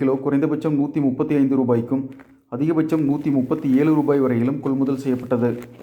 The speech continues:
காங்கேயம் மார்க்கெட்டில் ஒரு கிலோ கொப்பரை தேங்காய் குறைந்தபட்சம் நூத்தி பத்தொன்பது ரூபாய்க்கும்,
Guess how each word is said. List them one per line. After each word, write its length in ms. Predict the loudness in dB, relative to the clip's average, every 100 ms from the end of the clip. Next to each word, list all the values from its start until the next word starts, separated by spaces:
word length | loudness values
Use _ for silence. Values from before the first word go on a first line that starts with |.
| -20 -20 -20 -20 -8 -2
காங்கேயம் 400 | 0 0 0 2
மார்க்கெட்டில் 440 | 2 0 -2 -2
ஒரு 80 | 0 0
கிலோ 100 | 0
கொப்பரை 220 | 0 -2 0
தேங்காய் 280 | 2 2 0 0
குறைந்தபட்சம் 500 | 0 0 -2 -2 -2
நூத்தி 200 | -2 -2 -2
பத்தொன்பது 360 | -2 0 2 2
ரூபாய்க்கும், 420 | 2 0 0